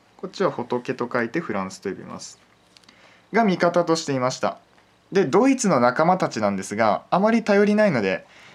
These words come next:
あの、そこまで、えー、覚えなくて大丈夫です。主に戦ったのはドイツです。で、このドイツが、ただ、えー、彼らと戦いを繰り広げます。今回それについて見ていきましょう。まず、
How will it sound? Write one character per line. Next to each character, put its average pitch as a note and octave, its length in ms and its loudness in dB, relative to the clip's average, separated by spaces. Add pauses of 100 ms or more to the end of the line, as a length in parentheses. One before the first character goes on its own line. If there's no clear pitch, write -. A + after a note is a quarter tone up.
(160)
あ B2 120 0
の、 A#2 140 0
そ E3 140 -2
こ G#3+ 100 0
ま A3 120 6
で、 A2 220 0 (120)
え A2+ 260 -2
ー、 G#2+ 120 -6
覚 C#3 200 2
え - 20 2
な A2+ 120 0
く - 20 -16
て - 100 -16
大 G#2 140 0
丈 G#2+ 100 -2
夫 F#2 40 -2
で F#2 80 -4
す。 - 180 -14
主 G#3 220 0
に F#3 60 0
戦 D3+ 100 0
っ D3 260 0
た F3+ 100 -2
の D#3 80 0
は G#2+ 60 4
ド A#2 140 2
イ A#2 80 0
ツ - 120 -16
で C2+ 80 -12
す。 - 200 -18 (1080)
で、 G#3 120 2
こ A3 160 2
の A#3 180 2
ド G#3 220 4
イ G#3 140 2
ツ A#2+ 280 -2
が、 C#3 400 2 (600)
た C#3 120 -6
だ、 C3+ 220 0 (160)
え B2+ 360 -2
ー、 - 40 -20 (100)
彼 E3 220 2
ら C#3 100 4
と F3 180 0
戦 C#3 380 0
い D#3 60 2
を E3+ 60 0
繰 C3 100 -2
り A2+ 100 0
広 A2 220 0
げ G2 80 -6
ま G2 100 -4
す。 - 220 -16 (260)
今 A3 180 2
回 E3 160 2
そ - 160 0
れ G3+ 100 4
に G#3 100 0
つ G#3 100 -2
い F#3+ 80 0
て A#2 80 -2
見 A2 120 -6
て G2+ 100 -2
い F#2 60 -6
き - 60 -16
ま F2+ 120 -4
し - 100 -8
ょ F2+ 180 -4
う。 - 440 -20 (440)
ま G3 140 2
ず、 F#3+ 240 0